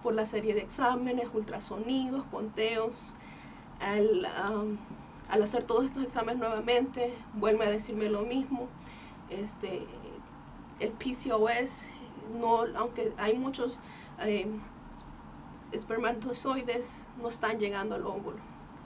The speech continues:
Entonces me dijo, "Podemos empezar el tratamiento a tu próximo periodo". Eso fue ya en abril, cuando ya me, eh, senté con ella.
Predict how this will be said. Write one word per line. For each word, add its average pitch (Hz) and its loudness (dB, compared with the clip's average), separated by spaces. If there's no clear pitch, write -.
Entonces 240 -4
me 220 -2
dijo, 220 -4
"Podemos 269 2
empezar 302 -2
el 277 -2
tratamiento 240 0
a 254 -8
tu - -6
próximo 247 -2
periodo". 202 -2
Eso 220 -4
fue 220 2
ya 208 0
en 226 2
abril, 202 0
cuando 214 -2
ya 196 -2
me, 214 2
eh, 214 -4
senté 214 -6
con 208 -4
ella. 214 -2